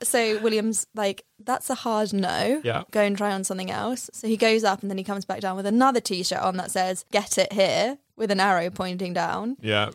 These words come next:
Speaker 1: to
Speaker 2: hideous.
Speaker 1: his, uh, wiener. Um, and that's obviously a hard pass as well. And then he goes up again and he comes back down with a T-shirt that says,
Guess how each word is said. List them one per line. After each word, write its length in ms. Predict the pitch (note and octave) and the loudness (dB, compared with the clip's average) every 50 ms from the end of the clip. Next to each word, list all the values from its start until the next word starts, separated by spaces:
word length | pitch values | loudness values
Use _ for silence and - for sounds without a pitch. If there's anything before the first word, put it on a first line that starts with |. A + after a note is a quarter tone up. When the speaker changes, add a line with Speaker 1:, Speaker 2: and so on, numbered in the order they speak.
| - | -6
Speaker 1:
to 80 | G#3+ G#3+ | -4 0
Speaker 2:
hideous. 380 | G#3 G#3+ G#3 G#2 D3 F#3+ F#3+ G#3+ | 2 4 4 4 4 2 0 -2
Speaker 1:
his, 20 | |
uh, 280 | G#3+ G3 F#3+ F#3+ F#3+ G3 G3 G3 - - - | 0 0 0 0 -2 -2 -4 -8 -12 -14 -10
wiener. 480 | - A3 G#3 G3+ G3+ G3+ F#3+ A3+ A#3+ A#3 - - - | -4 -2 0 0 0 0 0 -2 -4 -6 -6 -2 2
Um, 500 | B3+ B3 A#3 A3+ A3+ A3 A3 G#3+ G#3+ A3 - - _ _ _ _ _ - | 4 4 4 4 4 4 2 2 0 -4 -6 -12 _ _ _ _ _ 0
and 260 | A#3 A3 G#3+ A3 G#3 | 2 2 4 4 4
that's 240 | A3+ A3+ G#3+ A3+ G#3 | 4 4 4 2 0
obviously 340 | G#3+ G3+ G3 G3 F#3+ G3 F#3+ | -2 -2 -2 -2 -2 -2 -2
a 60 | G3 | -2
hard 280 | F#3+ G3 F#3+ F#3+ F#3+ - | 0 0 0 0 0 0
pass 300 | G#3 F#3+ F#3 G3 - - | -2 -2 -2 -2 -4 -6
as 100 | G3+ G#3+ | -4 -2
well. 440 | G#3+ G3+ F#3+ - A2 A2+ G#3+ A3 - _ - | 0 0 0 0 -2 -4 -4 -6 -8 _ -2
And 140 | - A#3+ A#3+ | 0 2 4
then 80 | B3+ B3+ | 4 4
he 80 | C4 A#3 | 2 2
goes 280 | C#4 C4+ C4+ C4+ B3 | 2 2 2 2 0
up 100 | B3+ - A#3+ | -2 -4 -2
again 340 | A3 A3+ G#3+ G#3+ A3 G#3+ - - | 0 0 0 0 0 -2 -4 -4
and 400 | G#3+ G#3+ G#3 G#3+ G#3+ G#3+ G#3+ - | -4 -2 -2 0 -2 -2 -4 -4
he 300 | A3 A3 A3+ A3 A3 A3 | -2 -2 0 0 -2 -2
comes 300 | - A#3 A3+ A3 A3 G3+ | -2 -2 -2 -2 -2 -2
back 180 | A3 G#3+ - | -4 -4 -2
down 180 | - A3 G#3 G3+ G#3 | -2 -2 -2 -2 -2
with 40 | G3+ | -4
a 20 | |
T-shirt 340 | G3+ - G#3+ G#3 G3 G3+ - | -4 -4 -6 -6 -6 -6 -4
that 120 | G#3 G3+ | -4 -2
says, 280 | - G#3 G3+ G3+ G3 - | -2 -2 -2 -4 -6 -8